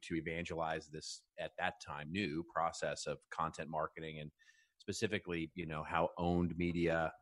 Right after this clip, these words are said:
was really helping to drive a lot of business change. And my role there as chief strategy officer was to do two things. One was to help guide the organization from an educational and curriculum standpoint.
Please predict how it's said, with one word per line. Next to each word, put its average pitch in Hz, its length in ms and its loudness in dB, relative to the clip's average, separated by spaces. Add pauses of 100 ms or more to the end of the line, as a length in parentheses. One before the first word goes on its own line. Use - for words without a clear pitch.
(120)
was 101 140 0
really 101 200 6
helping 92 260 4
to 87 60 4
drive 87 380 8
a 87 40 6
lot 80 200 6
of 76 100 -2
business 85 340 2
change. 76 540 -2 (120)
And 85 520 0
my 92 320 6
role 92 460 8
there 82 240 4
as 82 160 2
chief 82 220 -2
strategy 92 500 6
officer 80 540 2 (260)
was 87 220 4
to 101 100 -2
do 95 100 2
two 120 220 4
things. 92 340 0
One 95 240 4
was 90 180 4
to 87 80 4
help 85 220 4
guide 87 380 6 (580)
the 110 80 8
organization 95 760 6
from 85 200 -4
an 85 100 0
educational 101 960 4
and 80 340 -4
curriculum 98 600 2
standpoint. 87 760 -2